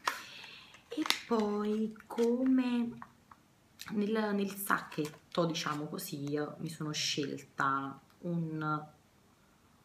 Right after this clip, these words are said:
eh, campioncino di Givenchy Dahlia Divine,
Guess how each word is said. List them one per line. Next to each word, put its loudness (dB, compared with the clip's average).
eh, -2
campioncino 2
di 2
Givenchy 0
Dahlia 2
Divine, -2